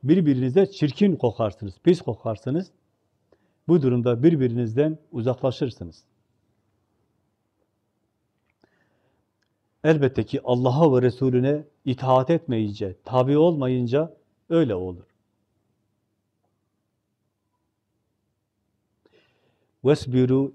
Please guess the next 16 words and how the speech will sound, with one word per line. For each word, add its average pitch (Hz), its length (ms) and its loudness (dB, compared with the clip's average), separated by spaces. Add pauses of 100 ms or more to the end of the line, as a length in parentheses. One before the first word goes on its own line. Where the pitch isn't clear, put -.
innallâhe 120 580 -2
me'as 120 340 -6
sabirin." 104 500 -4 (440)
Allah 139 240 -2
sabredin 104 680 -2
dedi. 113 340 -2 (300)
Muhakkak 131 500 -2
ki 120 100 -10
Allah 117 480 -4 (260)
sabredenlerle 131 1160 -2
beraberdir. 117 640 -4 (920)
Evet, 120 220 -6 (200)
birileri 147 680 2
eğer 127 460 -2 (3500)
sizinle 156 460 2
çekişiyorsa, 143 880 0